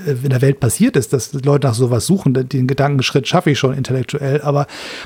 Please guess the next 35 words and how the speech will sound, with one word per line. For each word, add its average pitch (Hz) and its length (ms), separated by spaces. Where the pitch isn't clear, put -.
dass 151 140
die 147 120
trotzdem 160 500
da 147 160
ankommen 156 380
und 139 200
da 156 160
bleiben, 156 560
das 123 160
ist 147 100
dann 147 120
sozusagen 131 260
das 120 140
eine 135 260
Spannende, 165 460
weil, 135 320
ähm, 127 180
hundertfünfundsechzigtausend 139 1200
und 139 440
wenn 135 160
fünfzigtausend 135 640
davon 143 160
unterschiedliche 131 460
Menschen 143 260
sind, 151 140
haben 135 100
ja 135 60
ein 131 80
paar 135 260
zumindest 156 320
mehrmach-, 156 580
mehrmals 147 440
was - 160
angehört. 127 500
Ähm, 147 320